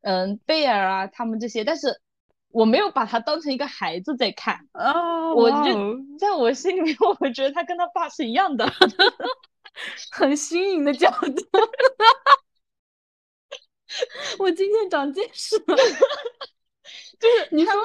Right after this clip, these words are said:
Speaker 2: 你把
Speaker 1: 他们所有人
Speaker 2: 贝尔当成跟路易是一样的。
Speaker 1: <laughs> 就是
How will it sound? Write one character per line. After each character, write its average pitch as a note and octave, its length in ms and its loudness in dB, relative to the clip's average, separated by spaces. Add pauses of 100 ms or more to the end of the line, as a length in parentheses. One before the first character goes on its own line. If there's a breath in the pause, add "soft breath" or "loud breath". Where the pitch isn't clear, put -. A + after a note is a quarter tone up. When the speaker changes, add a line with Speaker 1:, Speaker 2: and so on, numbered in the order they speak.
(140)
Speaker 2:
你 G4 160 2
把 C#4 200 6
Speaker 1:
他 E4+ 40 0
们 - 0 -
所 D4+ 60 -2
有 B3+ 60 -6
人 G#3 120 -2
Speaker 2:
贝 C#4 80 -4
尔 C#4 180 0
当 D#4+ 220 -2
成 B3 240 -12
跟 D#4+ 220 -4
路 F4 180 0
易 F#4+ 160 2
是 - 320 -4
一 D4 40 0
样 C4+ 100 -4
的。 - 20 0
Speaker 1:
<laughs> - 1200 -8
就 A4+ 100 4
是 A4 120 2